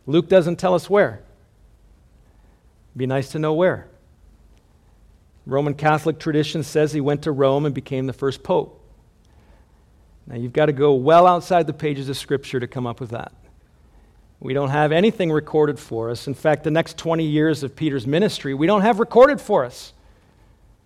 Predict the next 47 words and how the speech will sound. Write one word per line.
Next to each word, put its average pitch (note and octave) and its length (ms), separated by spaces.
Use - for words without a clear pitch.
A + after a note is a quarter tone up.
It's - 120
interesting, C#3+ 440
isn't B2 180
it? A2 120
God's C#3 280
sovereign C#3 420
design. C#3 500
We, C3+ 160
we D3+ 160
don't G#3 160
know. G#3+ 240
I C3+ 80
mean, D3+ 140
we D#3+ 80
do G3 160
have G3 240
two F#3 180
letters E3 340
from C3 200
Peter C#3 420
that B2+ 140
he C3+ 100
wrote C#3+ 300
towards C#3 240
the C3 100
end F3 140
of D3 80
his A2 160
life, A#2 240
First - 260
and C3 80
Second A#2 340
Peter, D3 340
but D3+ 300
we C#3+ 140
really G#3+ 260
don't G3+ 160
know G3+ 140
much G3 240
else F3 240
about D3 260
Peter's D3 300
life C3+ 320
and A#2+ 120
ministry B2+ 480
after G#2 220
this. A2 340